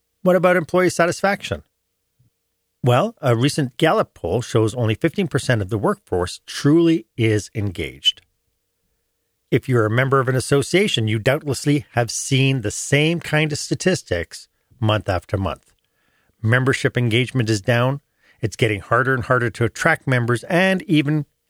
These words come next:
harder to keep them for more than a couple of seasons.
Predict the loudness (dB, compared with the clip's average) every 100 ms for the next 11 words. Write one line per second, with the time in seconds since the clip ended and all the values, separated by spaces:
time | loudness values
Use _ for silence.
0 | -2 2 2 0 -6 -10 _ _ -6 -6
1 | -2 -2 0 -2 -2 -6 -4 -2 -2 -2
2 | -6 -8 -4 -6 -6 -10 -10 -16 -20